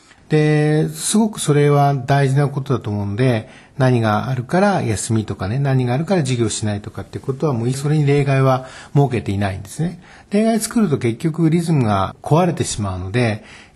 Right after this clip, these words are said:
ですので絶対に例外を作らないっていうことはもうただただ守り続けてきていますし、今も守っているんですね。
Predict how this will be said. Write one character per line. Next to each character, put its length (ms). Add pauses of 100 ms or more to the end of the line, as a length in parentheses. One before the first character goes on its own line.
で 160
す 140
の 60
で 60
絶 180
対 200
に 60
例 160
外 140
を 100
作 280
ら 140
な 160
い 40
っ 20
て 160
い 20
う 40
こ 100
と 140
は 40
も 320
う 40 (280)
た 140
だ 120
た 120
だ 80
守 320
り 40
続 200
け 100
て 280 (320)
き 100
て 100
い 60
ま 100
す 100
し、 260 (180)
今 240
も 140
守 320
っ 40
て 160
い 80
る 120
ん 60
で 60
す 100
ね。 240